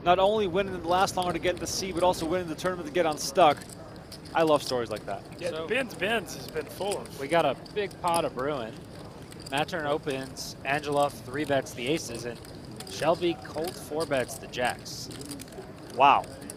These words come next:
Speaker 3: Yeah.
Speaker 1: That is some aggression there.
Speaker 3: I mean, versus Angelov, it can't be that bad. Um, but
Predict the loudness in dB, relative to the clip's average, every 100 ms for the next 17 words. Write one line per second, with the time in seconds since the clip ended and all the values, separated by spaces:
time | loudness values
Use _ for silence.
0 | -10 -6 -6 -6 -12 -16 -14 -12 -12 -14
1 | 2 6 6 6 2 0 -4 0 4 4
2 | 2 -6 2 4 4 0 0 2 2 -2
3 | -10 -14 -14 -14 -14 -2 2 4 2 0
4 | 0 -6 -12 -12 -4 0 6 4 6 6
5 | 6 2 -12 -12 -12 -12 -12 -4 -4 2
6 | 2 4 2 4 6 8 6 4 -8 -6
7 | 0 4 4 2 2 2 2